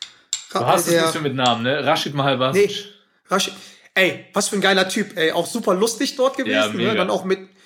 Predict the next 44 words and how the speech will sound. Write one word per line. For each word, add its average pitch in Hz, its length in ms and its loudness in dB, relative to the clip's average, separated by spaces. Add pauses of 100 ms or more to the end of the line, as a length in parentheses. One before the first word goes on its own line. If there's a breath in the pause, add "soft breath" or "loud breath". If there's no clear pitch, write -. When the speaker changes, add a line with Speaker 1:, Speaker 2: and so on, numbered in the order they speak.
(380 soft breath)
Speaker 1:
ähm, 185 200 4
dann 208 120 4
mit 202 180 0
A 202 80 4 (100)
K 208 300 2
und 220 160 -4
ich - 140 -2
fand 247 300 0
das, 262 300 0
äh, 233 320 2 (280)
fand 214 180 0
ich - 60 -4
echt - 220 -2
nice, 285 260 2
also 190 140 -2
muss 220 160 -4
ich 233 60 0
echt 220 100 -6
sagen, 240 240 2
auch, 214 280 -2 (400 loud breath)
auch 220 160 2
souverän 226 480 2
von, 214 280 -2
äh, 202 200 2 (140)
abmoderiert 247 560 -2
von 208 160 -2
dem 196 300 0
Bachelor 190 760 0 (220)
<laughs> - 680 -6
und 196 160 2
den 196 100 4
Seabass, 240 420 -2
also 190 260 -2
war, 202 460 0
war, 220 80 4
also - 160 4
ich - 140 2
fand's, 311 340 0
ähm, 262 320 2 (400 loud breath)
ich 208 140 0
fand's 269 220 0 (100)
cool, 302 200 2
weil 190 160 6
beim 196 180 2